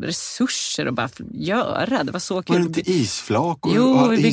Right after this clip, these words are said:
Speaker 2: isbjörn
Speaker 1: upp
Speaker 2: och
Speaker 1: en
Speaker 2: allting?
Speaker 1: isö av frigolit och så hade vi liksom, ja, det var, det var jätteroligt. Och framförallt hade vi jättemycket, jag har ju alltid tyckt om att jobba med barn i mellanstadieåldern, så vi hade jättemycket barn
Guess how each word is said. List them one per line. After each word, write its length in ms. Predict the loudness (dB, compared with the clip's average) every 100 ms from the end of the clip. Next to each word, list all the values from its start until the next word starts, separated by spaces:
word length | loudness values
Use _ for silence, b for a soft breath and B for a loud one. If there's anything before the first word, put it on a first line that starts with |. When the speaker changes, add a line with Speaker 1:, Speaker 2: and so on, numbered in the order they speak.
| 4
Speaker 2:
isbjörn 240 | 2 4 2
Speaker 1:
upp 60 |
Speaker 2:
och 60 | 2
Speaker 1:
en 80 | 2
Speaker 2:
allting? 180 | 0 2
Speaker 1:
isö 840 | 4 4 0 -2 0 2 4 4
av 220 | 4 2
frigolit 1000 | 0 -2 0 0 0 0 2 2 0 -2
och 100 | -4
så 100 | -2
hade 280 | -2 0 0
vi 100 | 0
liksom, 460 | -2 -2 -2 -2 -2
ja, 320 | 0 0 0 -2
det 60 |
var, 180 | -4 -4 -6 -16 -8
det 100 | -4
var 240 | 0 0
jätteroligt. 600 | 0 -2 -4 -4 -2 -4
Och 100 | -2
framförallt 340 | 0 2 2 0
hade 180 | -2 0
vi 140 | 0
jättemycket, 580 | -2 -4 -2 -2 0 0 2 0 0
jag 80 | 0
har 40 |
ju 60 | 0
alltid 220 | -2 -6
tyckt 200 | -8 0
om 140 | 0
att 120 | 2 0
jobba 420 | -2 -2 -4 -2
med 480 | -2 0 0 -2 -6
barn 360 | -2 -2 -2 -2
i 40 |
mellanstadieåldern, 960 | 0 0 -2 -2 -4 0 0 0 -2 -4
så 60 | -4
vi 60 |
hade 200 | -4 -4
jättemycket 380 | -6 -6 -6 -2
barn 360 | -2 -2 -4